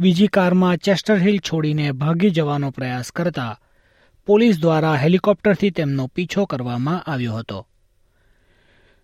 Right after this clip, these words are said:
ઇન્ડિજિનસ કાનૂની સેવા માટેની રાષ્ટ્રીય ટોચની સંસ્થા ફેડરલ સરકારને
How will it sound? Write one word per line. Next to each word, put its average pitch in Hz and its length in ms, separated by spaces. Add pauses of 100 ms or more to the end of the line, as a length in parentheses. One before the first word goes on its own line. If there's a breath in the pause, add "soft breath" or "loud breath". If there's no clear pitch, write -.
(580)
ઇન્ડિજિનસ 226 600
કાનૂની 196 460
સેવા 170 320
માટેની 156 800
રાષ્ટ્રીય 220 520
ટોચની 175 520
સંસ્થા 131 640 (260)
ફેડરલ 202 380
સરકારને 147 760